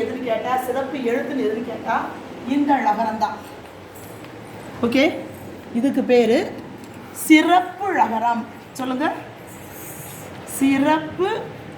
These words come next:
லகரம். ஓகேவா?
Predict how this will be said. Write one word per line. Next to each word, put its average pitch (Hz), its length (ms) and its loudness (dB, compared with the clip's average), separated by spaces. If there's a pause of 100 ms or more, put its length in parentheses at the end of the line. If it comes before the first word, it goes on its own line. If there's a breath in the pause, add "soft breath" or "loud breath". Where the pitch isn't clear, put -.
(880)
லகரம். 240 580 6 (4000)
ஓகேவா? 240 320 4